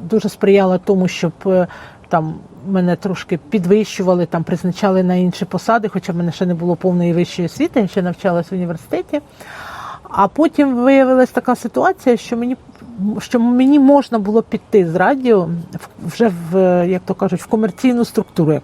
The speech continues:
тоді та-, так називалось. А, була така рекламна компанія "Музична біржа", де хазяїном був Женя Рибчинський. А ми з Женю теж, Женя теж на радіо працював в свій час.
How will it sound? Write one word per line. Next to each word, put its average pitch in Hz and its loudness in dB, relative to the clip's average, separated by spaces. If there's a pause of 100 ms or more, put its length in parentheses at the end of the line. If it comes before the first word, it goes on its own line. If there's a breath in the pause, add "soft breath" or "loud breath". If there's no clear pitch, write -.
тоді 147 -6
та-, - -8 (120)
так - -14
називалось. 254 -6 (680 loud breath)
А, 170 0
була 175 0
така 170 -4
рекламна 170 -2
компанія 165 -2
"Музична 165 -2
біржа", 269 2
де 180 0 (160)
хазяїном 254 0
був 202 2
Женя 165 2
Рибчинський. 156 -6 (560 loud breath)
А 165 -2
ми 196 2
з - -6
Женю 240 0
теж, 175 -2
Женя 190 0
теж 180 -6
на 185 -4
радіо 156 -6
працював 160 -10
в 147 -14
свій - -10
час. 165 -10